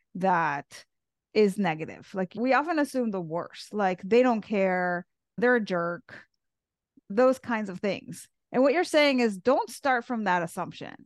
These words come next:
Assume that they do wish you well, that they didn't mean it personally, that maybe they're just having a hard day, and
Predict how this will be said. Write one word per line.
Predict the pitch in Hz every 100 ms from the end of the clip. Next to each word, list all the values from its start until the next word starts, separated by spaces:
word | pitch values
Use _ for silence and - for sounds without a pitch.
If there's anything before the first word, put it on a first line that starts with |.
| _
Assume | - 247 - 339 440 262 170 220 302 - _ -
that | 196 208 202 185 - - _ _ _
they | 202 202 220 226 226 240 240 - _ _ 190
do | 208 254 294
wish | 226 170 -
you | 196
well, | 175 - 123 233 - _ _ -
that | 208 -
they | 190 214 208 208 185 180
didn't | 170 254 294 -
mean | 202 202
it | 190 -
personally, | 175 156 - 165 160 165 165 185 202 _ -
that | 214 185
maybe | 240 320 311
they're | 254 226
just | 202 202 190
having | 190 175 175
a | 165
hard | 170 156 151
day, | 156 135 139 170 220 _ _ _ _
and | 220 214 202 196 190 196